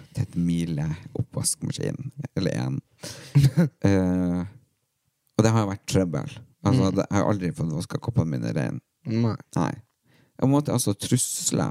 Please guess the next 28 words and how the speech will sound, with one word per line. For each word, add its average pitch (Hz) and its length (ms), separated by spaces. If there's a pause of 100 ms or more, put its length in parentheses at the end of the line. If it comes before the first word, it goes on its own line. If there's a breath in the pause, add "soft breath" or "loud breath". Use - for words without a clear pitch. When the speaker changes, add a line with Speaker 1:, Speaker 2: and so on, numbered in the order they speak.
(100)
Speaker 1:
til 64 260 (580)
på - 200
Instagram 90 840 (480 soft breath)
og - 140
på - 120
TikTok - 520
og 117 80
Snap. 113 380 (580)
Speaker 2:
Mm. 117 340 (120)
Speaker 1:
Ja. 95 240 (1160 soft breath)
Og 104 60
der 101 180
er 92 120
liksom 90 580 (760 soft breath)
nesten, 110 420 (100)
altså, 107 200
du 113 100
må 147 100
liksom 101 260
tru-, - 300
altså, 117 180
du 110 200
aner 120 240
ikke 143 120
for - 60
en 90 40
stor 104 240
makt - 540